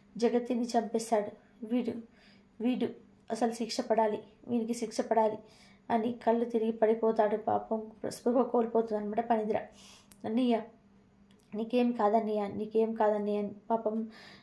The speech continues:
మహేంద్ర అయితే, ఆ, తీసుకువెళ్తారనమాట. పనిద్రని ఎందుకని ఇంకా కారులో పడుకోబెట్టేసి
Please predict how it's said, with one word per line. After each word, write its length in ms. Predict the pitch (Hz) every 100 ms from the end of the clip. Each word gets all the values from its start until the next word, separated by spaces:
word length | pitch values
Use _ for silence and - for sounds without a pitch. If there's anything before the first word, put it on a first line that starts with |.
| _ 226
మహేంద్ర 380 | 240 247 226
అయితే, 400 | 226 220 220 247 247 - - _ -
ఆ, 360 | 208 240 214 - - _
తీసుకువెళ్తారనమాట. 920 | 240 233 - 226 220 220 208 202 208 - - _ _ _ -
పనిద్రని 680 | 233 233 226 233 220 208 202
ఎందుకని 640 | 220 220 208 220 220 214 254 - - - -
ఇంకా 140 | 220
కారులో 400 | 240 240 226 233
పడుకోబెట్టేసి 1000 | 240 226 226 220 220 214 220 214 269 302